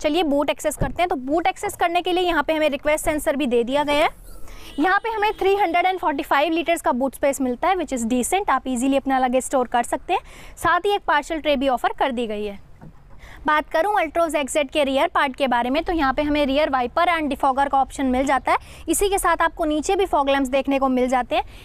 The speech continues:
इन दो changes के अलावा rear में आपको और कोई भी changes देखने को नहीं मिलते।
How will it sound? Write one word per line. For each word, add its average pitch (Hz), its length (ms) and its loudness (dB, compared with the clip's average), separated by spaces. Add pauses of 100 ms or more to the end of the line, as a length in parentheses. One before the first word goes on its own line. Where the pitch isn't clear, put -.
इन 294 180 4
दो 294 160 4
changes 359 380 0
के 392 80 2
अलावा 349 280 4
rear 311 260 2
में 349 100 0
आपको 311 280 0
और 277 220 2
कोई 302 260 0
भी 370 120 -2
changes 262 340 -2
देखने 240 280 0
को 330 100 0
नहीं 359 220 0
मिलते। 214 340 -4